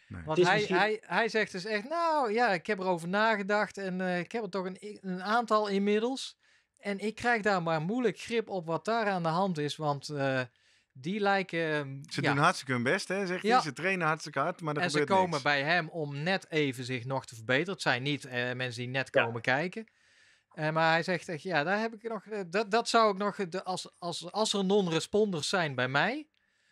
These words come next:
Speaker 2: Nou, dat zijn
Speaker 3: Ja.
Speaker 2: die, die groep is dat dan." Heb jij,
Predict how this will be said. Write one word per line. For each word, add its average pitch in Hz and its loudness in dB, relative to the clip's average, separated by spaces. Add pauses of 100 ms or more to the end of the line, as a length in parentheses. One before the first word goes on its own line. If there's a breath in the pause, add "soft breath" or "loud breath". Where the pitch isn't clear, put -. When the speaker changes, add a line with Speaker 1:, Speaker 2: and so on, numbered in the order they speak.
(120)
Speaker 2:
Nou, 202 4
dat 196 2
zijn 190 0
Speaker 3:
Ja. 135 -2 (100)
Speaker 2:
die, 254 -2
die 208 -2
groep 214 -2
is 175 2
dat 131 0
dan." 113 0 (600)
Heb 196 -12
jij, 220 4